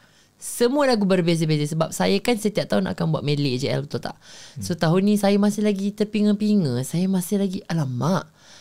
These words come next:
Speaker 1: aku nak buat macam mana?" Sebab saya memang akan come up with new idea yang lain daripada yang lain. So tahun ni agak susah sebab lagu-lagu tu memang berbeza, bang.
Speaker 2: Hmm.
Speaker 1: Senang kata top, top twelve lagu tahun ni tu power lah. Dan juga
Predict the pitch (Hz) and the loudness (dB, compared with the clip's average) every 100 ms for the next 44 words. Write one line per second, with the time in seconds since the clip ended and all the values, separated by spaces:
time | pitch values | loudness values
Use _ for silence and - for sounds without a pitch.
0 | - - - 151 127 - 147 175 170 160 | -20 -16 -6 -4 -2 -4 -2 -2 -2 -2
1 | 170 214 208 180 180 190 180 180 175 175 | 0 0 2 0 0 -2 0 -2 -2 -2
2 | 175 196 190 143 160 170 190 202 160 175 | 0 0 0 -2 -4 0 2 2 2 0
3 | 160 180 170 160 156 151 202 240 202 196 | 0 0 0 0 0 0 0 2 2 2
4 | 170 170 156 147 170 - - - - 233 | 0 2 2 0 -4 -10 -20 -20 -4 -2
5 | 233 233 262 226 202 226 226 247 208 170 | 2 2 2 2 2 0 0 0 0 2
6 | 190 202 233 233 254 247 254 247 240 226 | 2 2 0 0 -2 -2 -2 0 0 2
7 | 262 247 156 139 - _ - 113 104 190 | 2 2 0 -2 -10 _ -8 -6 -4 -2
8 | 196 214 262 - _ _ - 254 254 - | -2 -4 -8 -10 _ _ -2 0 0 -4
9 | - 254 - - 262 226 240 220 226 233 | -6 -6 -4 -2 0 2 2 0 -2 -4
10 | 233 240 240 254 262 285 277 277 - _ | -2 0 0 -2 -4 -2 -2 -4 -16 _
11 | _ _ - 240 285 202 214 156 120 - | _ _ -2 2 4 4 4 2 -2 -12
12 | _ _ - 190 190 202 214 202 | _ _ -2 0 2 2 2 0